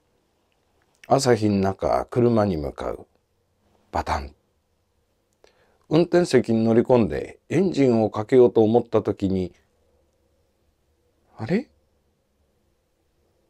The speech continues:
車の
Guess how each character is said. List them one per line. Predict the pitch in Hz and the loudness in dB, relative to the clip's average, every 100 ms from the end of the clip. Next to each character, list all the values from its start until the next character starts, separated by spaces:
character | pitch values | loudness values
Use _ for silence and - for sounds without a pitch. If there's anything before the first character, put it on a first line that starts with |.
| _ _ _ _ _ _ _ _ _ _ _ _ _ _ _ _ _ _ _ _ _ _ _ _ _ _ _ _ _ | _ _ _ _ _ _ _ _ _ _ _ _ _ _ _ _ _ _ _ _ _ _ _ _ _ _ _ _ _
車 | - 120 123 117 | 0 4 4 4
の | 107 85 69 | 2 0 -2